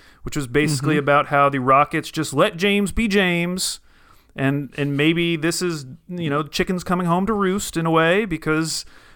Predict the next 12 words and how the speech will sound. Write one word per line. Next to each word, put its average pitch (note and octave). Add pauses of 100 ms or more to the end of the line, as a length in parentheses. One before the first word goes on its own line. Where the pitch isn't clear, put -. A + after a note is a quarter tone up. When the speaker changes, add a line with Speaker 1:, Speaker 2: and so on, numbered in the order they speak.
Speaker 1:
they C#3+
kinda E3
built D#3
this D#3
monster, C#3+
and C3
now B2+
they're B2
having A#2+
to A#2
live A#2+
with A2+